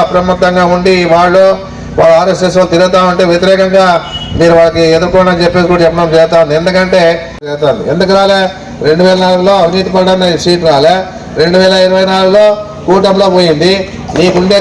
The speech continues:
గౌరవం అందరూ తెలిసిపోయింది, నీకు ఎలాంటి గౌరవం ఉందో అందరికి బాగా తెలిసిపోయింది, నీకు ఏ గౌరవం లేదని తెలిసిపోయింది. ఎందుకంటే ఇక్కడ కుమ్ములాట్లు ఎక్కువ ఉన్నాయి. దాదాపుగా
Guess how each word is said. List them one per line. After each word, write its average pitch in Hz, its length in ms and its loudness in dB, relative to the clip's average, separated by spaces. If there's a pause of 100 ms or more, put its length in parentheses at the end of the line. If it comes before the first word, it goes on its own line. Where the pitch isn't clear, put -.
గౌరవం 196 320 2
అందరూ 190 240 0
తెలిసిపోయింది, 190 500 0 (220)
నీకు 156 200 0
ఎలాంటి 185 340 0
గౌరవం 190 280 2
ఉందో 196 140 0
అందరికి 185 240 0
బాగా 180 160 2
తెలిసిపోయింది, 180 480 -2 (400)
నీకు 160 260 0
ఏ - 20 0 (140)
గౌరవం 196 360 0
లేదని 190 580 -2
తెలిసిపోయింది. 180 500 0 (220)
ఎందుకంటే 190 420 0 (460)
ఇక్కడ 165 240 2
కుమ్ములాట్లు 190 420 0
ఎక్కువ 185 180 -2
ఉన్నాయి. 175 240 0
దాదాపుగా 175 400 0